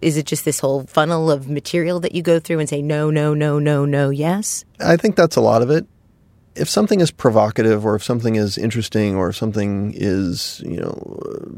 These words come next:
Speaker 2: whatever, sometimes I still won't post it because of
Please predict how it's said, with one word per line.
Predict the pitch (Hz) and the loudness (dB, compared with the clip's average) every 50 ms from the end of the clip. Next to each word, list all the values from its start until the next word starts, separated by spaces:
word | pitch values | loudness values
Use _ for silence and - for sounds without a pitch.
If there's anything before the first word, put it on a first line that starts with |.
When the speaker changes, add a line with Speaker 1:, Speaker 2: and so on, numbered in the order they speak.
| - 71 76 - - - - - | -14 -14 -16 -16 -16 -16 -10 -6
Speaker 2:
whatever, | - 123 113 113 107 95 - - - - - - _ _ _ _ _ _ _ _ _ _ _ _ _ _ - | 0 4 4 6 6 4 2 0 -2 -6 -8 -12 _ _ _ _ _ _ _ _ _ _ _ _ _ _ -8
sometimes | - - 151 151 170 180 170 160 143 139 | -2 2 2 4 4 4 4 4 4 4
I | 123 | 4
still | - - - - 143 139 139 | 2 0 0 2 4 4 6
won't | 135 117 92 101 | 6 4 2 2
post | - 101 101 101 - - | 2 0 0 0 0 -4
it | 98 - | -4 -4
because | - 107 - 110 104 98 101 | -4 -4 -2 0 0 0 0
of | 101 95 98 98 | -2 -2 -4 -8